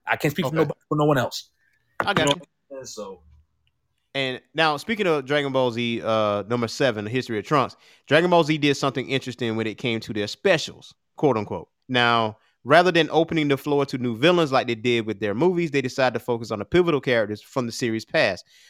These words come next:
Speaker 2: hoping to fill in their stories a little better. Frankly, this list would have been plentiful, uh, without the inclusion of these specials, but they're both of such high quality,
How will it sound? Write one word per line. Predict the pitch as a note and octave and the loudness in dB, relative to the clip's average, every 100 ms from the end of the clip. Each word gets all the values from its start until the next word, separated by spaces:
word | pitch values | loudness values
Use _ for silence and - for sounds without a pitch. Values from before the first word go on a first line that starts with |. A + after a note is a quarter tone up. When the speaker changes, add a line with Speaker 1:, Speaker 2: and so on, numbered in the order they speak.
| _ | _
Speaker 2:
hoping | E3 E3+ F3+ | 2 4 4
to | |
fill | E3+ D#3+ D3 | 2 4 4
in | C#3 | 4
their | A#2+ | 2
stories | A2 - E3 D#3+ C#3 | 0 2 2 2 0
a | B2 | 0
little | A#2 | 0
better. | A2+ D3 G2+ E2+ _ _ _ | 4 6 4 0 _ _ _
Frankly, | - A#3 A3+ F#3+ | 4 4 6 4
this | D3+ D3 | 4 0
list | D3 C#3+ C#3 | 4 2 4
would | C3+ | 2
have | C3+ A#2 | 2 2
been | A#2 | 0
plentiful, | - D#3+ D#3 D3 D3+ C#3+ - _ _ _ - | 0 2 2 0 -2 -2 -4 _ _ _ 0
uh, | C3 C3 B2+ | 4 6 6
without | A#2 A2+ - C#3+ D3+ | 2 0 2 4 4
the | C#3 B2+ | 2 -2
inclusion | A#2+ C#3+ B2 | 0 -2 0
of | A#2+ A2 | 0 -2
these | G#2+ | -6
specials, | - F3 D#3 D#3 | 2 2 4 -2
but | C#3+ C3 A#2 | 0 0 2
they're | C3 D3 | 4 4
both | A#2+ C#3 C#3 - _ _ _ | 4 2 2 -4 _ _ _
of | B2 G#2+ | -2 -2
such | - E3 - | 0 0 0
high | - - D3+ | -4 2 2
quality, | D3+ F3 F3+ C3+ G#2+ A2 | 4 6 6 6 2 -6